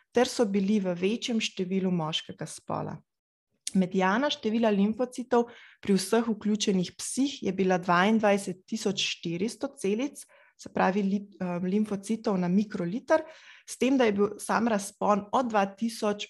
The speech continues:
pa do zelo visoke številke tristo štiriinosemdeset tisoč štiristo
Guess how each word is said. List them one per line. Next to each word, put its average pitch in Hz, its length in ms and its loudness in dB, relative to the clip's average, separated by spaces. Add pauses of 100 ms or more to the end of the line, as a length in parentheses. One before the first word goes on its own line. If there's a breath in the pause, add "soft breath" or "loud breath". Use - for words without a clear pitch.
(100)
pa 190 120 2
do 185 140 0
zelo 180 300 2
visoke 196 460 0
številke 196 680 -2
tristo 220 340 -2
štiriinosemdeset 196 1040 0
tisoč 185 380 -4
štiristo - 760 -2